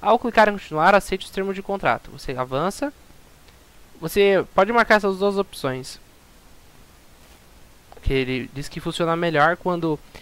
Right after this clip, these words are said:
está com essas duas opções ativadas. Aí aqui ele começa a fazer todo o processo dele de, de registrar o produto, de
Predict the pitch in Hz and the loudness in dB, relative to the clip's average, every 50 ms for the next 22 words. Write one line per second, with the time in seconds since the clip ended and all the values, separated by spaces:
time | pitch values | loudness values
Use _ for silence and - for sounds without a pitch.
0 | - - - - - - 143 - - 143 143 - 156 - 180 170 160 160 170 190 | -20 -20 -20 -18 -10 -8 -2 2 4 4 4 2 -2 -2 0 0 0 0 -2 -4
1 | 185 - - 190 190 180 180 175 - 180 143 123 120 117 104 95 - - - - | -4 -4 -4 -4 -4 -2 -4 -4 -2 0 2 2 2 2 0 -6 -12 -12 -14 -14
2 | - - - - - - - - - - - - - - - - - - - - | -16 -18 -20 -20 -20 -20 -20 -20 -20 -20 -20 -20 -20 -20 -20 -20 -20 -20 -20 -20
3 | - - - - - - - - - - - - - - - 196 226 247 262 254 | -20 -20 -20 -20 -20 -20 -20 -20 -20 -20 -20 -20 -12 -4 2 4 6 6 6 4
4 | - 262 262 262 - - 247 247 247 - 233 - 226 208 214 208 - 226 226 226 | 4 0 0 2 2 4 6 6 4 4 4 4 4 4 4 2 2 2 2 2
5 | 285 - - 277 254 - - 226 214 214 - 208 190 202 196 196 202 185 180 196 | 0 2 4 4 4 4 6 4 4 4 2 2 4 4 4 4 4 0 -2 -2
6 | 202 185 156 - - - - - - - 147 139 147 143 147 151 143 143 - - | 0 0 -2 -4 -6 -14 -20 -20 -20 -18 -12 -8 -4 -2 0 0 0 2 4 6
7 | 151 143 139 - - 160 160 151 147 147 185 208 214 214 208 202 - 185 143 139 | 6 6 4 0 -2 -4 -4 -4 -4 -4 -4 -2 0 -2 -2 -2 -4 -4 -6 -4
8 | 143 135 | -6 -6